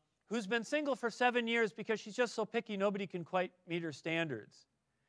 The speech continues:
And I'm like, "You put those two together?" You know? Um, again, they're real into this opposites attract bit. So, well, one weekend they're already having problems. I'm shocked. And,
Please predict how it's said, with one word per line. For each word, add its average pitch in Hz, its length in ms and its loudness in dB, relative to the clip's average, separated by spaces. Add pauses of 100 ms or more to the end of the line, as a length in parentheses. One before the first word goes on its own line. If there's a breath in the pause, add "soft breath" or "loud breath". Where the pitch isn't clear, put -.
(400)
And 156 80 0
I'm 165 60 0
like, 156 200 4
"You 220 60 -4
put 202 260 -2
those 143 300 4
two 254 220 0
together?" 254 540 4 (960)
You 196 120 0
know? 196 300 2 (380)
Um, 175 320 6 (160)
again, 208 320 6 (120)
they're 208 160 4
real 277 260 8
into 247 200 4
this 190 200 0
opposites 202 540 6
attract 165 580 4
bit. 107 240 -2 (960)
So, 220 420 6
well, 233 260 8
one 285 240 4
weekend 262 400 4
they're 214 100 8
already 220 240 10
having 190 280 4
problems. 156 720 6 (640)
I'm 120 80 -14
shocked. 117 560 0 (1400)
And, 196 240 6